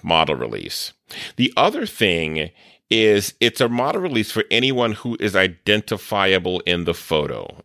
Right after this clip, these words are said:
And so this goes to the other part of Conrad's question about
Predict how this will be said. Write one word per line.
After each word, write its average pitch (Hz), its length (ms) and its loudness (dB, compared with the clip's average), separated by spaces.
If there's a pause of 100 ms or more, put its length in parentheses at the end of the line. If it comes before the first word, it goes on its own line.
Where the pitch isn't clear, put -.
And 90 400 -2
so 98 300 2
this 104 180 0
goes 117 300 2
to 107 100 -2
the 95 160 -2
other 98 220 4
part 82 440 -2
of 80 200 -2
Conrad's 82 580 0
question 71 600 -2 (380)
about 82 540 2